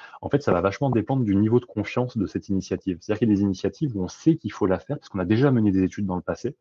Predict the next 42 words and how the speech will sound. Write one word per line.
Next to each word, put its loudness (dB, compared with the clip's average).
on 0
a 0
déjà 4
des 2
insights -2
et -2
donc, -6
en -4
fait, -2
on 0
est -4
plutôt -4
sur -6
comment 2
bien 0
la 2
faire, -6
et -6
donc -8
plutôt -6
sur -4
de -2
la 2
conception -4
de -6
l'initiative. -10
Et 4
puis, 2
on 8
a 6
d'autres 6
sujets 4
où, 8
euh, 6
c'est, -4
on -2
va 2
plutôt -2
confier -4
à -2
l'équipe -6
une, -2